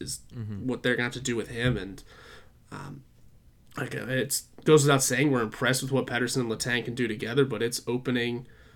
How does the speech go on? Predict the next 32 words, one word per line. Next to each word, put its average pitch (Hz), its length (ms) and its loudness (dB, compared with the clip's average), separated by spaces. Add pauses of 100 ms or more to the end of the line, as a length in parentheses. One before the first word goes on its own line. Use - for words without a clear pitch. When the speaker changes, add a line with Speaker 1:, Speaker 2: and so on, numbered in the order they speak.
(400)
Speaker 1:
uh, 101 180 -14 (560)
it's 135 100 -6
opening 196 340 10
a 156 80 8
hole 147 320 10
that 131 300 2
cannot 135 360 2
be 123 140 2
ignored. 92 460 -8 (920)
Speaker 2:
Yeah, 139 200 4
it's 135 100 -2
certainly 180 320 2
something 147 260 0
that's 120 160 -4
gonna 127 180 2
need 123 160 0
to 123 60 -2
be 120 140 0
addressed 117 400 0
in 113 80 -6
some 135 340 2
way, 139 240 6
shape, 143 300 2
or 127 60 -2
form. 147 400 2
Obviously, 143 440 2
the 131 80 -2
Pittsburgh 131 400 -2
Penguins, 131 380 0
as 110 120 -2
much 143 220 4
as 131 200 0